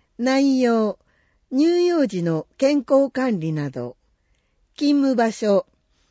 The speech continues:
公立保育園七園のうちいずれか。応募資格、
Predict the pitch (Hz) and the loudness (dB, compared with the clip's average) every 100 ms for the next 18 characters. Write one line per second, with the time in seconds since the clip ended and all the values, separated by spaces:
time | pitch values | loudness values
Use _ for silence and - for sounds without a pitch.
0 | _ _ - 320 330 330 - 285 285 285 | _ _ -4 0 2 0 0 -2 0 -2
1 | - 247 175 147 113 180 226 262 330 277 | -2 -2 0 -2 -8 -6 -2 0 0 0
2 | 214 165 151 - 156 143 - 190 180 220 | 0 -2 -6 -8 -12 -12 -6 -4 0 0
3 | 220 - 139 139 _ _ _ _ _ _ | -2 -4 -12 -12 _ _ _ _ _ _
4 | _ _ - 294 320 330 - - 175 - | _ _ -2 0 0 -2 -4 -8 -8 -8
5 | 160 147 | -8 -8